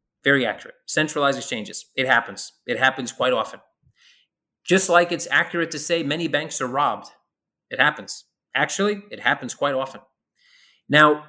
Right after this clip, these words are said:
when Wells Fargo used to deliver gold across the U S in a wagon, lots of wagons were robbed.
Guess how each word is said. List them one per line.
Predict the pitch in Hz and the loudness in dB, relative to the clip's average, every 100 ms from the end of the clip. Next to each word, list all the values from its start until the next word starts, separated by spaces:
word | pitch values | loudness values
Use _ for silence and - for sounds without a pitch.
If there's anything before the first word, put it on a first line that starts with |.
| - | 0
when | 160 156 147 135 | 2 2 0 6
Wells | 160 202 - | 8 8 6
Fargo | 170 196 147 | 4 4 4
used | 139 139 | 2 -2
to | 131 | -4
deliver | 135 147 127 | -4 -2 -2
gold | 107 135 147 127 - - | 2 4 4 0 -8 -16
across | - - 143 - | -10 -2 0 0
the | 127 | -2
U | 135 143 | -2 -2
S | 139 - | -2 -4
in | 135 | -4
a | |
wagon, | 117 131 160 123 147 _ _ _ _ _ | 2 2 2 -4 -10 _ _ _ _ _
lots | 113 151 - | 4 4 6
of | 175 | 4
wagons | 147 185 175 151 | 4 2 0 -4
were | 131 127 | -4 0
robbed. | 139 180 - | 4 4 2